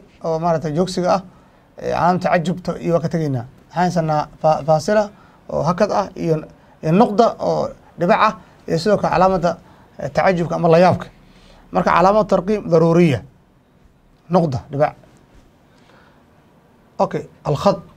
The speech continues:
Aktubu waxaan qorayaa farqurxintii waaye. Al-, ah, bikhadday an-naskhi wal-raqca. Farqurxinta ayaan qorayaa labadaas khad oo la yiraahdo khad an-naskhi iyo ar-raqca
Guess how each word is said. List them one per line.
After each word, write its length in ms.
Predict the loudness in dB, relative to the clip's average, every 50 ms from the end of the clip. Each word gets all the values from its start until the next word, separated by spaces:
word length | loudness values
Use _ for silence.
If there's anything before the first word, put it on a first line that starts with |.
| _ _ _ _ _ _ _ -20 -20 -20 -20 -20 -20 _ _ _ -2
Aktubu 440 | -2 -2 -2 -2 0 0 0 0 0
waxaan 220 | 0 0 0 0 2
qorayaa 420 | 2 2 4 4 4 4 2 0 -2 -4 -16 -20 -16
farqurxintii 480 | -10 -8 -8 -6 -4 -4 -4 -4 -2 0
waaye. 280 | 2 2 4 4 2 0 -2 -6 -14 -20 -20 _ _ _ _ _ _ -8
Al-, 200 | -8 -8 -8 -8
ah, 580 | -4 -2 0 0 0 0 0 -2 -2 -4 -6 -10 -12 -20 -20 -20 -20 -20 -20 -20 -20 -20 -20 -20 -20 -20 -12 -6
bikhadday 480 | -4 -2 0 0 0 2 2 2 2 2 0
an-naskhi 520 | -2 -2 -2 0 0 -2 -2 -4 -2 0 0
wal-raqca. 500 | 2 2 2 2 2 4 2 0 0 -2 -8 -20 _ _ _ _ -10
Farqurxinta 500 | -6 -6 -6 -4 -4 -2 -2 -2 0 0 -2
ayaan 220 | 0 0 -2 0 0
qorayaa 300 | 2 2 4 4 4 4
labadaas 380 | 4 4 4 4 4 2 0 -2 -4
khad 260 | 0 0 0 0 2
oo 120 | 2 4
la 100 | 6 6
yiraahdo 220 | 6 6 4 4 2
khad 140 | 0 0
an-naskhi 320 | 0 0 0 0 -2 -6 -8
iyo 80 | -8 -6 -6
ar-raqca 380 | -4 -4 -2 0 2 2 2